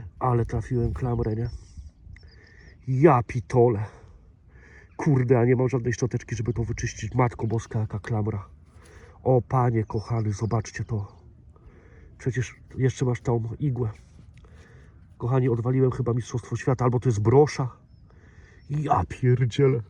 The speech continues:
ale strzał, nie? Ale strzał, kuźwa. Dobra, ja idę do torby, bo tam mam coś na stację sobie wziąłem. I wiecie co? Zaraz się włączę, jak to bardziej przeczyszczę.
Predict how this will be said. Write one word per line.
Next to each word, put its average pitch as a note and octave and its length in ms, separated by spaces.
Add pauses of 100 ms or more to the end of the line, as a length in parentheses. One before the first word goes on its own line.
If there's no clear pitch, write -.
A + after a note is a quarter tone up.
ale A2+ 200
strzał, B2 440
nie? C3+ 180 (640)
Ale C3+ 300
strzał, D#3+ 800 (300)
kuźwa. F#3 680 (720)
Dobra, C#3+ 400
ja D3+ 140
idę D#3 220
do D3 120
torby, E3 360
bo D3 100
tam D3 180
mam D#3 140
coś - 200
na D3 100
stację C#3+ 380
sobie C3 260
wziąłem. C3+ 480 (260)
I C3+ 80
wiecie C3+ 260
co? D#3 260
Zaraz C#3 260
się - 140
włączę, C3+ 400
jak - 80
to C#3 120
bardziej B2+ 340
przeczyszczę. - 540